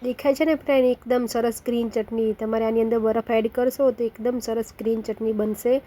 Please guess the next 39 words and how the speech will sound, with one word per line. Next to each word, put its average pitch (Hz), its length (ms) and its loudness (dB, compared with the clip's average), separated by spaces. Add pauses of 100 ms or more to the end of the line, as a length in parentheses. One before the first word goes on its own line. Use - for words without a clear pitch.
(340)
તો 240 60 0
આપણો 220 160 4
લોચો 226 340 4
પણ 247 120 4
રેડી 240 240 2
થઈ 247 200 0
ગયો 254 200 2
છે. 262 260 2
તો 233 160 -4
મેં 220 140 0
એના 214 160 2
માટે 214 260 2
ઝીણી 220 220 2
સેવ 233 240 2
લીધી 240 320 0
છે, 262 400 4 (360)
મેલ્ટેડ 220 380 4
બટર 214 280 0
લીધું 240 340 0
છે, 254 160 -2
આપણે 226 220 2
જે 220 140 2
મસાલો 214 380 0
બનાવ્યો 214 500 2
એ 247 280 4 (420)
અને 208 160 2
જે 226 180 0
ચટણી 214 360 -4
બનાવી 220 340 2
છે 214 180 -2
એ. 214 320 2 (380)
તો 214 80 -8
હવે 226 260 4
ફ્રેન્ડ 247 340 2
આપણો 233 300 -2
આ 226 180 0
લોચા 214 360 0
ઉપર 233 260 0
આપણે 214 380 -2